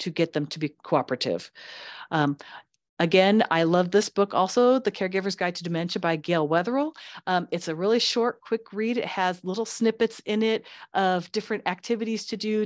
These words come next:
different mindsets, um, how to do self-care. Just a, a wonderful, wonderful book. And Creating Moments of Joy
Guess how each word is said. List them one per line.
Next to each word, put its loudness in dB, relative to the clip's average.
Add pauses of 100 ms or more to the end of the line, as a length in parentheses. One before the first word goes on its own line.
(140)
different 0
mindsets, -2
um, 0
how -2
to -4
do -8
self-care. -2 (280)
Just 2
a, 6
a 2
wonderful, 0
wonderful -4
book. -8 (480)
And 2 (200)
Creating 6
Moments 0
of -4
Joy 2